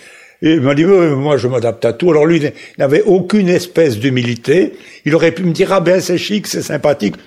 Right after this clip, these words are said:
Non, non, non, non. Moi, moi, je domine tout, je, je suis capable de tout faire. Et il était t-, très présomptueux. C'est comme ça que je l'ai connu, mais, euh, je l'ai connu ensuite, euh, quelquefois dans des rendez-vous de, de sportifs. Il était toujours le,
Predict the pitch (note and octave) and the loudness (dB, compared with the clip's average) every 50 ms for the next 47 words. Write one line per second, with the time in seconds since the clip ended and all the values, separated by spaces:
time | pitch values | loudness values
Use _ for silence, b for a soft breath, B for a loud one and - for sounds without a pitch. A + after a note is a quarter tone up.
0 | B - C#3 D3+ D3+ D3+ C#3+ B2+ A#2+ A#2 B2 A#2+ A2 G#2 G#2 G#2+ B B B B | B -2 0 0 0 0 -2 -2 -4 -6 -6 -6 -6 -6 -6 -6 B B B B
1 | B B B A#2+ C#3 D#3 D#3+ D3+ - C3 C3 C#3+ E3 E3+ C#3+ A#2+ C3+ C#3+ C3+ B2 | B B B -2 2 2 2 2 0 -2 -4 0 0 0 0 0 0 -2 0 0
2 | C3+ C3+ C#3 C#3+ C#3 B2+ A#2+ A2 - C3+ D3 E3 E3 C#3 A#2+ A#2+ A#2 G#2 - - | -2 -2 0 0 -2 -2 -4 -4 -2 -2 0 0 0 -2 -4 -6 -8 -8 -8 -10
3 | C#3+ - D3 B2+ D#3 D3+ C3+ B2 B2+ A#2+ - D#3+ B2 - C#3+ D#3+ F3+ F#3+ F#3 F#3 | -4 -4 -2 0 0 -2 -2 -2 -4 -4 -4 -8 -6 -2 0 0 0 0 -2 -4
4 | B B B B B B B - C3+ C3 B2 B2+ A#2 - A#2+ A#2+ A#2 A#2 - - | B B B B B B B -4 -2 -2 -2 -2 -2 -2 -4 -4 -4 -8 -12 -18
5 | - - - - B2+ A#2+ - B2 A#2+ B2 A#2 G#2+ - - A2+ B2 C#3 E3+ E3+ - | -16 -12 -6 -6 -4 -4 -4 -6 -6 -6 -8 -8 -10 -8 -8 -4 -2 -2 -2 -2
6 | - - b b b b b b b - - A#2+ - - B2+ A#2+ A2+ - A#2 G#2+ | -4 -8 b b b b b b b -10 -8 -4 -4 -4 -4 -4 -4 -4 -4 -2
7 | G#2+ G#2+ G#2 - - D3 D3+ E3 F3 D#3 B2+ A#2+ A2+ G#2+ G#2 G2+ G2+ G#2 G2 E2+ | -4 -4 -4 -4 -4 -2 -2 -2 -2 -2 -2 -2 -4 -4 -4 -4 -6 -8 -10 -12
8 | - - B B B B B B2 C3 A#2+ - C#3+ C3 B2+ C#3 C3+ B2+ B2+ A#2+ A#2 | -16 -20 B B B B B -6 -6 -2 0 0 0 0 0 -2 0 -2 -2 -4
9 | - D3 C#3+ A2 - - B2 G#3 G3 B B B B B - B2 B2 A2 G2+ - | -4 -6 -6 -6 -6 -4 -6 -6 -6 B B B B B -8 -6 -6 -6 -4 -4
10 | C3 A#2 - A#2+ A#2 A2+ A#2 A2+ A2 A#2 A2+ A2 G#2+ A#2 A#2 A2 A#2+ A2 G2+ A#2 | -4 -2 -2 -2 -2 -2 -2 -4 -4 -4 -4 -2 -2 -4 -2 -2 -4 -4 -4 -6
11 | A2+ G#2+ G#2+ G#2 G#2 F#2+ G2 G2+ G2+ G#2+ G2+ - - - B2 A#2 - - A#2 A#2+ | -6 -6 -6 -6 -6 -6 -8 -8 -8 -8 -10 -8 -6 -4 -4 -4 -6 -8 -8 -8
12 | A#2+ A#2 - - B B B B B - A2 A#2 A2+ G#2+ C3 B2 G#2+ A2+ A2+ A#2+ | -8 -10 -12 -18 B B B B B -10 -8 -8 -6 -4 -4 -6 -4 -6 -6 -6
13 | A#2+ A2 | -6 -6